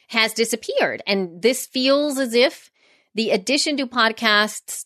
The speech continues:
to this is a more lucrative form of making money in advertising,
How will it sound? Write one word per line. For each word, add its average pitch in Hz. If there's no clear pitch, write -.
to 262
this 302
is 247
a 226
more 220
lucrative 233
form 220
of 202
making 233
money 247
in 220
advertising, 214